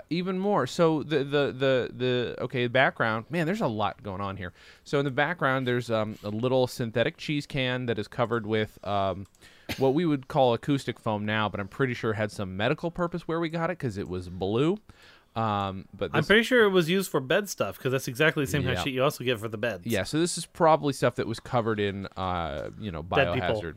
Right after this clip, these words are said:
Speaker 1: waste. Um, and, uh, so <laughs> it's surrounding a, a synthetic cheese can, um, because again, these are aliens and they are, they're spiky aliens. Some of them. My, mine is spiky. Um, the one that
Speaker 2: His
Speaker 1: Gribnish
Speaker 2: name wa-
Speaker 1: plays is just a,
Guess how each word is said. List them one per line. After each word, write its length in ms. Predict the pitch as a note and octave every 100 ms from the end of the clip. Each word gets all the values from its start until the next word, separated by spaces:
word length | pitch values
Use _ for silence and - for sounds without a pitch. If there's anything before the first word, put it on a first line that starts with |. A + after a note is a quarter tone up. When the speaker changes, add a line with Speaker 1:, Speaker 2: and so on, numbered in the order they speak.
| D#2+
Speaker 1:
waste. 380 | F2+ D#2+ - _ -
Um, 340 | F2+ F2 E2+ -
and, 380 | G#2+ G#2 G#2 -
uh, 300 | F#2+ G2 F2
so 340 | D#2+ - G2+ A2+
<laughs> 40 |
it's 440 | D#3 C3 D3 - -
surrounding 540 | - G#2+ A2 A#2+ B2
a, 80 | G#2
a 120 | A2+
synthetic 480 | A2+ A2 G#2 G2+ -
cheese 240 | - G#2+ G2
can, 260 | G2+ F#2 - - - - - -
um, 260 | G2+ F#2+
because 240 | G2 G#2 F#2+
again, 180 | F2+
these 140 | F2 F#2+
are 80 | -
aliens 600 | D3+ C#3+ C3+ B2 D3+ -
and 320 | A#2 G#2+ G#2
they 220 | F#2 G2
are, 160 | G2 E2
they're 160 | G2 F#2+
spiky 580 | - A#2+ A#2+ G#2 E2+
aliens. 500 | F2+ C#2 C#2 E2+ - -
Some 240 | - B2+
of 60 | G2
them. 160 | G1+ G#2
My, 240 | G#2 G2+ F2
mine 280 | G2+ F#2 D#2
is 220 | G#1 -
spiky. 520 | - - - - - -
Um, 280 | D2+ A1+ A#1+ - - -
the 80 | C3
one 140 | D3
that 120 | B2+
Speaker 2:
His 120 | C3+
Speaker 1:
Gribnish 120 | B2 G#2+
Speaker 2:
name 140 | C3
wa- 60 | C3+
Speaker 1:
plays 180 | F#2 F#2
is 100 | F#2
just 220 | G2 -
a, 100 | D#2+